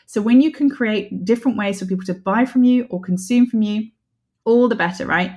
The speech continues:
For those who are looking for solutions right now, for those who are just contemplating the area that you are speaking about regularly and wanting to learn more about it, ensure that there's something for all of them.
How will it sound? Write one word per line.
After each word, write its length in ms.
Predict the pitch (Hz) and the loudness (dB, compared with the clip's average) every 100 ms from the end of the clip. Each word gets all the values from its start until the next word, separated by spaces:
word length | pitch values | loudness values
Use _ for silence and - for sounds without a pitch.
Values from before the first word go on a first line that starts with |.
| - _ _ - | -18 _ _ -8
For 80 | 190 | -2
those 320 | 233 262 262 | 2 2 2
who 100 | 208 | 2
are 100 | 190 | 2
looking 320 | 180 202 180 | 2 -2 -4
for 100 | 180 | -4
solutions 480 | 180 170 180 170 160 | -4 -2 -2 -4 -6
right 180 | 165 - | -4 2
now, 360 | 233 262 262 254 | 4 6 4 2
for 80 | 202 | -2
those 320 | 196 196 208 | 2 2 0
who 80 | 185 | -4
are 40 | |
just 200 | 180 185 | -4 -6
contemplating 880 | - 196 185 185 175 180 185 170 180 _ - | -4 -4 -2 -2 -2 -4 -4 -6 -8 _ -10
the 160 | 190 190 | -6 0
area 500 | 196 190 190 175 170 | 2 2 2 0 -2
that 160 | - | -4
you 140 | 185 165 | -2 -2
are 80 | |
speaking 640 | 180 - 202 202 180 165 156 | -4 -6 -6 -4 -6 -6 -8
about 320 | 180 165 160 175 | -6 -4 -4 -4
regularly 640 | 170 165 170 165 165 - _ _ 190 | -6 -6 -4 -4 -4 -10 _ _ -2
and 180 | 185 | 2
wanting 300 | 190 190 196 | 2 0 -4
to 100 | 185 | -2
learn 300 | 180 175 175 | -2 -2 0
more 160 | 202 220 | 0 0
about 380 | 185 160 175 170 | 0 -4 -4 -6
it, 180 | 165 _ _ _ | -8 _ _ _
ensure 360 | 285 269 349 359 | -2 0 0 0
that 120 | 330 | 0
there's 200 | 254 262 | 0 0
something 340 | 240 214 208 - | -2 -4 -6 -6
for 140 | - - | -10 -4
all 240 | 233 208 | 0 0
of 80 | 185 | 0
them. 300 | 180 147 151 | -4 -10 -12